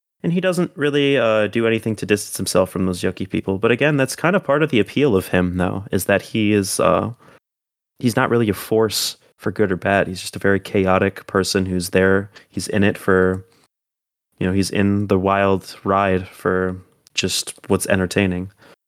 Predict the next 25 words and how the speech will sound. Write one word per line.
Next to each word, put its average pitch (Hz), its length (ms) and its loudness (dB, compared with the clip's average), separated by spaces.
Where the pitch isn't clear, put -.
And 98 240 2
as 104 180 0
an 104 80 4
entertainer, 104 400 2
I 92 40 2
have 90 100 0
a 95 40 -4
lot 90 100 0
of 90 80 -2
respect 90 340 -8
for - 80 -6
him. 101 160 -6
But, 131 180 0
you 170 60 2
know, 139 160 2
I 127 140 2
would 143 440 0
just - 200 -6
generally, 98 800 2
<laughs> - 40 -16
uh, 104 420 -2
like 104 280 0
to - 80 -8
see 101 300 2
people 101 520 0